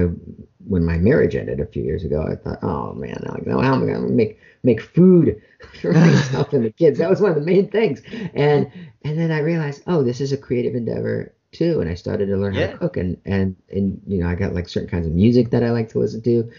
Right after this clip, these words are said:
Speaker 1: certain kinds of ingredients and cuisine that I like to prepare. And, like, I really kinda, like, it's like edible art, you know, so I like that
Speaker 2: Yeah, no,
Speaker 1: too.
Speaker 2: I,
Speaker 1: So,
Speaker 2: I enjoy cooking
Speaker 1: yeah.
Speaker 2: too. I find it quite therapeutic.
Speaker 1: It, it, yes, ex-, exactly. Yeah, it's very relaxing. And then you get to eat what you made.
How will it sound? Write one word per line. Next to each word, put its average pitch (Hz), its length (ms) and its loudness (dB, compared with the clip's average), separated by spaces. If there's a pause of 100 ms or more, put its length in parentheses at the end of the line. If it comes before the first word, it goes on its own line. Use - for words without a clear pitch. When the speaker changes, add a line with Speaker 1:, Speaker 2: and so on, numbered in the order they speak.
(160)
Speaker 1:
certain 101 300 -8
kinds 139 340 -4
of 85 60 -2
ingredients 98 580 2
and 80 100 -8
cuisine 98 580 -2 (320)
that 104 100 -4
I 104 60 0
like 101 200 -2
to - 60 -16
prepare. 101 760 -4
And, 82 460 -4 (160)
like, 110 140 -4
I 104 40 0
really 107 300 4 (100)
kinda, 104 200 0
like, 98 200 -4 (400)
it's - 100 -2
like 120 160 2
edible 123 360 4
art, 95 300 -4 (360)
you 85 100 -6
know, 82 180 -4
so - 140 -10
I 95 40 -4
like 95 220 -6
that - 80 -8
Speaker 2:
Yeah, 156 120 -2
no, 135 180 -2
Speaker 1:
too. - 40 -2
Speaker 2:
I, 139 120 0
Speaker 1:
So, 127 120 2
Speaker 2:
I 135 60 0
enjoy 113 220 -2
cooking 120 300 -2
Speaker 1:
yeah. 101 40 -4
Speaker 2:
too. 120 220 -6
I - 100 -4
find 127 180 -2
it 101 60 -4
quite - 300 -2
therapeutic. 107 680 -4 (340)
Speaker 1:
It, 180 140 -2
it, - 320 -8
yes, - 400 -4 (120)
ex-, 113 160 -6 (120)
exactly. 101 500 -4
Yeah, 110 60 2
it's 104 100 -6
very 120 200 4
relaxing. 110 640 0 (120)
And 123 120 0
then 104 120 0
you 98 60 -4
get 98 160 -2
to - 140 -10
eat 87 220 -6
what 78 120 -6
you 90 80 -2
made. 52 300 -10